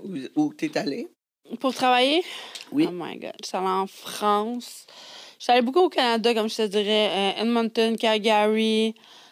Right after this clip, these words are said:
Speaker 2: Euh, je suis allée dans le nord de l'Ontario. J'ai quasiment fait tout l'Ontario au complet. Euh, je suis allée travailler en Allemagne. Puis, euh, euh, euh, euh, travailler, ouais, c'est ça.
Speaker 1: Toujours à faire des films ?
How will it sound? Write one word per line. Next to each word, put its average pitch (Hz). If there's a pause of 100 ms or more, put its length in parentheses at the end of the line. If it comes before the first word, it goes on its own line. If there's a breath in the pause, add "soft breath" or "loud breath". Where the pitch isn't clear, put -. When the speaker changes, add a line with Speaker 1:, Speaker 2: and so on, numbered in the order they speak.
(160 loud breath)
Speaker 2:
Euh, 202
je 214
suis 214
allée 214
dans 208
le 208
nord 226
de 240
l'Ontario. 226
J'ai 208
quasiment 214
fait 214
tout 247
l'Ontario 220
au 214
complet. 214 (880 soft breath)
Euh, 196 (500)
je -
suis 226
allée 220
travailler 220
en 190
Allemagne. 196 (1300 soft breath)
Puis, 196 (160)
euh, 180
euh, 233 (160)
euh, 254 (240)
euh, 277
travailler, 202
ouais, 208
c'est 208
ça. - (200)
Speaker 1:
Toujours 175
à 190
faire 165
des 170
films ? 330